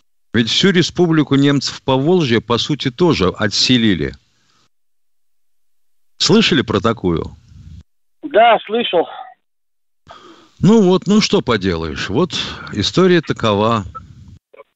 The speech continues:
Speaker 1: И обратного хода она не имеет.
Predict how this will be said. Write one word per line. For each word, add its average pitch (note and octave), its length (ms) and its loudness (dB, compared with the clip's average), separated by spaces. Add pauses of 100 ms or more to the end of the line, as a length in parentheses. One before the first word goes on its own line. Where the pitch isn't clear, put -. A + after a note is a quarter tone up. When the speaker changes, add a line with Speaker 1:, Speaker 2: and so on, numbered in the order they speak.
(880)
Speaker 1:
И G#2 80 0
обратного A#2 600 2
хода A#2 400 0
она G2+ 220 0
не G#2 240 0
имеет. F2+ 600 -2